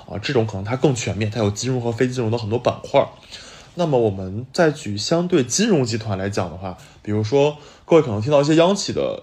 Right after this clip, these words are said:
金融集团，比如说五矿资本，那它下面就会有五矿证券、五矿信托，啊，以及一些类金融的这样的金-，金融公司，它底下只有金融和类金融，所以它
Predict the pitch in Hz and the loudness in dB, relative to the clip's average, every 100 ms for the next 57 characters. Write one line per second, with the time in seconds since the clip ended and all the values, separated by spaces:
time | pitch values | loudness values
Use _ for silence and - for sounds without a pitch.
0 | - - 123 110 113 113 95 101 110 123 | -8 -4 -4 -4 -6 -6 -6 -4 -2 0
1 | 131 147 101 104 139 139 175 - - 69 | -2 -2 -6 -2 -2 0 0 2 0 -6
2 | - - - - - 143 147 160 190 156 | -14 -20 -20 -14 0 2 2 2 4 2
3 | 117 139 135 127 113 90 73 - - _ | 4 4 4 4 4 4 2 -2 -10 _
4 | 104 107 143 170 175 - 185 - - - | -6 -2 2 4 4 6 6 4 -6 -14
5 | 101 123 127 135 113 139 147 143 - _ | -4 -2 0 -2 2 4 4 0 -20 _
6 | - 101 95 92 107 104 113 110 135 156 | -16 -12 -10 -4 -4 -4 -6 -2 2 4
7 | 160 113 101 98 107 110 104 101 113 - | 4 2 -2 -2 0 0 0 -2 -6 -6
8 | _ _ - 104 127 117 117 117 110 123 | _ _ -12 -6 -2 -2 -2 -2 0 0
9 | - - - - - - 185 185 117 110 | 0 -8 -20 -20 -14 -4 -2 -2 -4 -2
10 | 110 151 165 113 117 107 107 104 104 101 | 0 4 4 4 0 -2 -2 0 0 0
11 | 98 90 92 - 139 147 | -4 -10 -6 -6 -2 -4